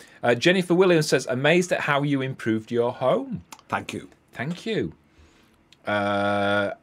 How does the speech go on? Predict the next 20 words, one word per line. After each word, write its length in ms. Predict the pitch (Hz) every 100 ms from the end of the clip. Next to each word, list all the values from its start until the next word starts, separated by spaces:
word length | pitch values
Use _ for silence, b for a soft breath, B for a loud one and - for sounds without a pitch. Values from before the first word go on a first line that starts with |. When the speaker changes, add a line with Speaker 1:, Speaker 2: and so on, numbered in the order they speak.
| -
Speaker 1:
"Hi 220 | 165 185
guys, 340 | 147 110 120
I 140 | - 123
think 260 | - 180
you've 180 | 220 185
got 140 | 165
a 40 | 107
dodgy 300 | 156 143 147
cable 380 | - 175 143 110
somewhere. 360 | 117 104 82 82
Something's 480 | 117 143 160 151
clicking." 540 | - - 160 - 92 71
Speaker 2:
It's 160 | - -
not 160 | 170
us. 400 | 180 156 151 - _ _ _ _ _ _ _ - _ _ - _ _ _ _ _ _ _ _ _ _ _ _ _ _ _ _ _ _ B B B B B B B
Speaker 1:
Uh, 580 | 104 98 101 98 98 98 -
Speaker 2:
Is 80 | 135
it 80 | 214
your 200 | 214 262
ears? 500 | 208 147 120 -